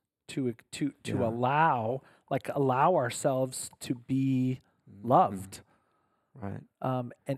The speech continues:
Speaker 1: and that's what we're not good at.
Speaker 2: Right.
Speaker 1: In-,
Speaker 2: So we
Speaker 1: and I would,
Speaker 2: celebrate.
Speaker 1: especially in the United States, like, we're,
Speaker 2: Mm-hmm.
Speaker 1: we're, we kinda always have to be moving. We always have to be doing.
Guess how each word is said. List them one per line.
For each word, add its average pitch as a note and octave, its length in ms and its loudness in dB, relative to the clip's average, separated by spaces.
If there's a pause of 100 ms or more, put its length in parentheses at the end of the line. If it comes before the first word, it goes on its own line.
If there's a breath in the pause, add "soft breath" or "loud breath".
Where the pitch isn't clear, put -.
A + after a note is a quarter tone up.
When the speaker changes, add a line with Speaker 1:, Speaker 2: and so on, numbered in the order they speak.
Speaker 1:
and C3 200 -4
that's C3 280 0
what - 220 -4
we're B2 160 -4
not A2+ 380 -6 (880)
good G#2 180 -6
at. - 220 -10 (440)
Speaker 2:
Right. G2+ 240 -8 (160)
Speaker 1:
In-, D3+ 80 0
Speaker 2:
So D#3 60 4
we C#3 140 6
Speaker 1:
and C3+ 100 6
I C#3 60 6
would, C#3+ 60 6
Speaker 2:
celebrate. C3+ 540 4
Speaker 1:
especially E3 440 4
in C#3 80 0
the C3 60 -2
United B2 240 2
States, - 280 -10
like, - 200 -8
we're, A2+ 220 -6
Speaker 2:
Mm-hmm. F#2+ 160 -6
Speaker 1:
we're, B2 260 2 (480 soft breath)
we A#2+ 100 0
kinda A#2 240 -2
always D3+ 360 4
have C#3+ 180 0
to - 100 -12
be B2+ 100 -10
moving. A#2+ 640 -6 (140)
We A2+ 80 -8
always C3+ 260 -2
have A#2+ 140 -6
to - 80 -20
be G#2 120 -16 (100)
doing. A#2 560 -6